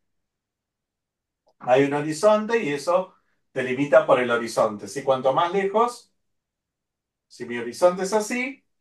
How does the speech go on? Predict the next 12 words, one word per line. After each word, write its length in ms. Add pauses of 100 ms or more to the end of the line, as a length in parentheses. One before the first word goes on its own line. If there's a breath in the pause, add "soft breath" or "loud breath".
(300)
esto 640
me 200
permite 400
llegar 340
más 160
lejos. 360
Si 80
la 120
antena 300
está 160
por 120
acá, 440